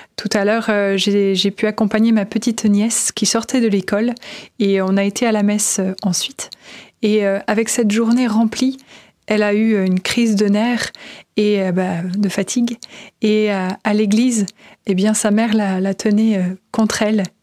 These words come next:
Et elle était comme apaisée de pouvoir juste être là, assise sur les genoux de sa mère, à vivre la messe paisiblement, et cetera. Et je crois que, que Dieu, en fait, il veut révéler sa toute-puissance,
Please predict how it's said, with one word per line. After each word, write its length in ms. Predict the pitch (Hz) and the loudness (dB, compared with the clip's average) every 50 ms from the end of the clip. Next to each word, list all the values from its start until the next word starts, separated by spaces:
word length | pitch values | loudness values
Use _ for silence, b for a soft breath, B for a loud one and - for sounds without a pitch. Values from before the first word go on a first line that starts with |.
| _ - | _ -2
Et 120 | 214 214 | 0 0
elle 160 | 208 202 202 | 2 2 0
était 440 | 202 202 - 220 214 208 202 196 190 - | -2 -2 -2 0 0 0 0 -2 -2 -2
comme 180 | - 208 202 208 - | -2 -2 -2 0 -2
apaisée 580 | - 214 208 - - 220 196 190 208 208 214 208 | -2 -4 -2 0 0 0 0 2 2 2 2 2
de 100 | 196 196 | 0 -2
pouvoir 280 | - - - 202 196 | -2 -4 -4 -2 0
juste 300 | 190 208 214 - - - _ - | 0 0 -2 -2 -6 -10 _ -4
être 320 | 214 208 - - - 220 | -4 -4 -4 -2 -2 0
là, 240 | 202 185 175 185 202 | 0 0 0 -2 -2
assise 540 | - 196 185 - - - 226 226 226 214 202 B B B B B B - | -2 -4 -2 -2 0 0 0 2 0 0 -2 B B B B B B -6
sur 160 | - - 233 | -2 0 0
les 100 | 226 208 | 2 2
genoux 220 | 214 220 214 220 | 2 2 2 2
de 100 | 214 220 | 2 0
sa 180 | 214 - 220 208 | 0 0 0 2
mère, 440 | 196 196 185 185 196 196 - - - - | 2 2 0 0 -2 -4 -6 -10 -6 -4
à 100 | 202 196 | -2 0
vivre 320 | 190 208 214 208 220 214 202 | 2 2 2 2 2 0 2
la 100 | 196 196 | 2 2
messe 300 | 190 185 196 - - - | 0 0 0 -2 -4 -2
paisiblement, 640 | - 214 196 - 208 190 190 196 190 185 190 185 | -2 -2 0 0 0 0 0 0 0 2 0 0
et 60 | 185 180 | -2 -2
cetera. 360 | - - 190 - 190 170 180 - B B B B B B B B B B B B B B _ - | -4 -6 -4 -2 -2 -2 -2 -4 B B B B B B B B B B B B B B _ -2
Et 100 | 214 202 | 0 0
je 100 | 202 214 | 0 0
crois 220 | - - 247 247 | 0 -2 -4 -4
que, 320 | 247 - 226 208 196 190 185 190 202 - - - | -2 -2 0 0 0 0 0 0 -2 -4 -8 -4
que 120 | - 214 | -2 -2
Dieu, 280 | 196 185 - 226 240 226 | 0 0 0 0 0 0
en 60 | 196 | 0
fait, 380 | - - 214 220 - - - - _ | 0 -2 -4 -4 -4 -8 -12 -8 _
il 140 | - 208 202 | -2 0 2
veut 160 | 190 208 214 | 2 2 2
révéler 360 | 214 214 208 190 202 196 208 220 | 2 0 0 0 0 0 0 0
sa 200 | 214 - 196 190 | -2 -2 -4 -6
toute-puissance, 960 | - _ - - 226 226 - - - 214 196 - - 214 214 - - - | -6 _ -2 -2 -2 -2 -4 -4 -2 -2 0 0 0 0 0 0 -2 -2